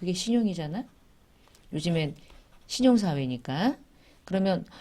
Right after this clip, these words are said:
그러니까 저도 이제 집 사고 싶은데 집을 못 사요. 신용이 없어서.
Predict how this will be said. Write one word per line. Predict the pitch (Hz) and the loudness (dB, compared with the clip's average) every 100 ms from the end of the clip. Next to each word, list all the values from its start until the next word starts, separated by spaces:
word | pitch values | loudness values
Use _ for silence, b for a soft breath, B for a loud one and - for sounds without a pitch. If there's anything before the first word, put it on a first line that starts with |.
| B | B
그러니까 | - 240 240 233 214 - | 0 2 6 8 6 2
저도 | - 190 196 202 | 2 4 6 6
이제 | 185 | 6
집 | 175 180 | 2 2
사고 | 226 208 | 4 4
싶은데 | 196 - 190 185 185 | 0 -2 0 2 0
집을 | 180 196 202 | 0 0 0
못 | 156 | -2
사요. | 156 202 170 165 160 | 0 0 2 0 -2
신용이 | 233 233 185 | 0 0 0
없어서. | 147 156 143 135 135 131 | -2 -4 -4 -4 -6 -8